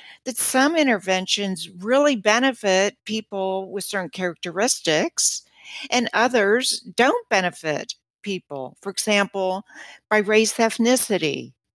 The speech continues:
because people have different, uh, genetic variations, a different prevalence of cancers, so that you need to dig inside the population results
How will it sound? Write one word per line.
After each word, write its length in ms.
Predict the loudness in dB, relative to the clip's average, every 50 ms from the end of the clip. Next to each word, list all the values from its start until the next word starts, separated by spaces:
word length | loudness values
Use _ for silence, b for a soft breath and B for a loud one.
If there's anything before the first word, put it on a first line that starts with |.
| B B B B B B B B B B -10
because 320 | -6 0 2 2 2 2
people 420 | -2 _ 0 0 0 2 0 2
have 280 | 2 2 2 2 0 2
different, 720 | 2 2 2 2 -2 -4 0 2 2 2 2 0 -2 -6 -12 _ _ _ _ -4
uh, 300 | -2 -2 0 0 -2 -2 -2
genetic 580 | -2 -2 -2 0 0 2 2 0 0 -2 -4 -6
variations, 840 | -6 -4 -4 -2 0 2 2 2 2 2 2 0 0 -2 -4 -8
a 80 | -8 -6
different 460 | -4 -4 -6 -4 -4 -4 -4 -4 -6
prevalence 560 | -4 -2 0 0 0 0 0 -2 -2 -2 -2
of 140 | -4 -6 -6
cancers, 1080 | -2 0 2 4 4 4 2 0 -4 -6 -4 -4 -4 -6 -6 -4 -4 -4 -4 -4 -8 -8 -6
so 360 | -4 2 4 6 8 8 8
that 180 | 6 6 4 4
you 180 | 4 4 4 6
need 400 | 6 6 6 6 4 2 -2 -4
to 120 | -4 -4
dig 500 | -4 -6 -6 -2 2 4 4 4 2 2
inside 1300 | 0 0 0 0 0 -2 -2 -2 0 0 2 2 2 2 2 2 2 2 2 2 4 2 2 2 0 -4 -6 b b b b b _
the 40 | -18
population 1120 | -8 -4 -4 -4 -2 -2 -2 -2 -2 -2 0 2 4 4 4 4 2 0 0 0 -2 -4 -4
results 1000 | -4 -4 -4 -2 -2 -2 -2 -2 -4 -4 -6 -8 -12 _ -14 -12 -12 -12 -14